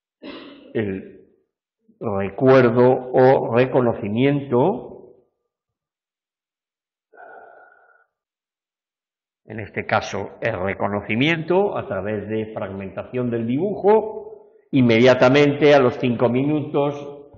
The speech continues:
mm, a-, eh, cuando ha pasado un día, una semana o un mes, ¿vale? Y vemos que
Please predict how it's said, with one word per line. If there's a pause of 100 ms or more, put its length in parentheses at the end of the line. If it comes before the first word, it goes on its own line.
(180)
mm,
a-,
eh,
cuando
ha
pasado
un
día,
una
semana
o
un
mes, (140)
¿vale? (760)
Y
vemos (280)
que